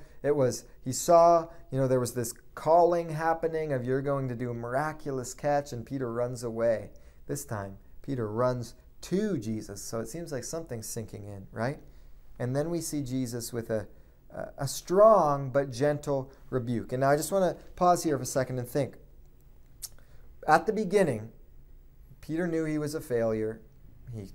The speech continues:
tells the Lord, when, you know, at the beginning of their relationship, Jesus does the miracle, says, you know, "I'm gonna, I'm gonna call you to do, be fishers of men." And Peter says, "Go away, I'm sinful." Okay, and now,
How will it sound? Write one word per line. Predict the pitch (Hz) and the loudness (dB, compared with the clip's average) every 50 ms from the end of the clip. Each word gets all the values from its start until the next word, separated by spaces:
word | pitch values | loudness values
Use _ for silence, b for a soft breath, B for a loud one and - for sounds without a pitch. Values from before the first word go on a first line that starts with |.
| - | -16
tells | - - 113 117 135 131 127 | -6 0 0 2 2 2 0
the | 139 | -2
Lord, | 131 127 123 120 120 117 117 117 | -2 2 2 2 2 2 0 -2
when, | 113 110 110 117 | -4 -6 -6 -6
you | 110 | -6
know, | 107 104 | -6 -6
at | 101 | -6
the | - 110 | -8 -10
beginning | 107 110 113 120 123 143 147 151 160 156 160 | -10 -12 -10 -6 -2 0 0 0 -2 -2 -2
of | 151 | 0
their | 139 147 143 139 | 0 2 2 2
relationship, | 135 131 123 123 117 - 120 113 - - 190 190 | 2 2 0 0 -2 -6 -8 -8 -6 -6 -6 -6
Jesus | - 120 117 113 120 120 110 - b b b b b b - | -6 -8 -8 -6 -6 -8 -8 -10 b b b b b b 0
does | 123 127 135 131 139 | 2 2 2 2 0
the | 147 | 0
miracle, | 143 135 135 135 135 135 131 131 135 135 135 131 127 B B B B | 0 0 2 2 2 2 0 0 0 2 2 0 -2 B B B B
says, | - - - 131 131 135 131 127 127 | -14 -2 2 4 4 4 4 0 -2
you | 127 123 | -4 -2
know, | 120 123 127 | 0 0 2
"I'm | 127 123 120 120 | 2 0 0 -2
gonna, | 117 123 123 123 123 120 - b b b b b b b - | -2 -2 -2 -2 -4 -6 -8 b b b b b b b -12
I'm | - 117 | -8 -6
gonna | 123 131 131 | -4 -4 -4
call | 131 - 139 127 131 131 | -2 0 2 4 4 4
you | 135 135 139 131 | 4 2 0 0
to | 127 | -2
do, | 113 107 110 120 123 131 131 131 | -4 -4 -2 0 0 0 0 0
be | 131 127 117 | -2 -4 -6
fishers | 113 - - 123 120 - - 135 127 123 | -6 -4 -6 -6 -6 -4 -6 -6 -6 -6
of | 127 113 113 | -6 -6 -6
men." | 117 120 120 123 123 | -4 -4 -4 -4 -4
And | 120 113 107 | -6 -8 -8
Peter | - 123 123 123 113 | -10 -8 -8 -8 -8
says, | - 120 117 127 | -8 -10 -10 -10
"Go | - - - 139 139 | -6 -4 -2 0 2
away, | 131 123 131 127 127 123 | 2 2 2 2 2 0
I'm | 113 110 110 | -2 -6 -8
sinful." | - - - 123 120 110 - - 120 - - - - - - b b b b b b b - - | -10 -10 -10 -10 -10 -12 -14 -16 -18 -18 -18 -20 -20 -20 -20 b b b b b b b -18 -10
Okay, | - - 127 131 139 | -4 0 0 2 2
and | 135 127 131 | 2 0 0
now, | 127 127 127 117 B | 0 0 0 -2 B